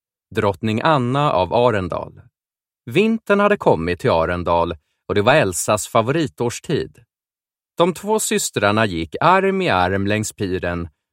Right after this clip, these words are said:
när de fick syn på en liten pojke som satt på en bänk och grät.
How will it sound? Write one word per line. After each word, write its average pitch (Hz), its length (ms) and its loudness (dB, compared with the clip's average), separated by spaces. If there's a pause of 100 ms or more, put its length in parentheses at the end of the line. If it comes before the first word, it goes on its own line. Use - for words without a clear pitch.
(100)
när 135 100 0
de 147 120 4
fick 190 160 -4
syn 90 360 -4
på 101 180 -2
en 101 160 0
liten 117 280 -2
pojke 113 760 0 (200)
som 165 260 -2
satt - 300 -2
på 123 100 -2
en 120 120 0
bänk 85 400 -4
och 139 220 -2
grät. 139 340 -2